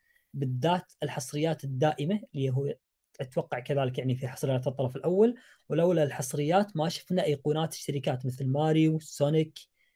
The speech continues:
الخاصة في النينتندو وسيجا، وحاليًا كريتوس من God of War وماستر شيف، آه، ماستر شيف في هيلو، وكذلك في إكس بوكس يعني. وهذه مشاركتي اليوم، وأتمنى إني ما طولت عليكم." لا والله بالعكس، أسعدتنا في مشاركتك يا مشعل،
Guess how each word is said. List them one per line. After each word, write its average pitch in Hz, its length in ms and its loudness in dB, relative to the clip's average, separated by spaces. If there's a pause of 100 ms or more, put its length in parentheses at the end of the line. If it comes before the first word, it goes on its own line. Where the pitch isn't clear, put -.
(160)
الخاصة 139 360 -2
في 127 80 -6
النينتندو 143 460 2
وسيجا، 127 420 0 (260)
وحاليًا 151 520 2
كريتوس 156 560 -4
من 135 120 -2
God 135 140 0
of 127 120 -2
War 165 400 4 (300)
وماستر 139 640 0
شيف، 160 500 -2
آه، 131 200 2
ماستر 135 360 -2
شيف 147 240 -2
في 131 300 4
هيلو، 175 400 4 (380)
وكذلك 139 460 0
في 139 120 -6
إكس - 180 -8
بوكس 131 220 -6
يعني. 180 320 2
وهذه 214 360 8
مشاركتي 175 480 2
اليوم، 170 320 4
وأتمنى 180 480 0
إني 190 160 4
ما 151 140 2
طولت 151 380 4
عليكم." 139 340 -2
لا 139 60 2
والله 139 220 4
بالعكس، 131 420 0
أسعدتنا 139 460 -2
في 127 140 -4
مشاركتك 131 540 -4
يا 139 40 0
مشعل، 180 480 2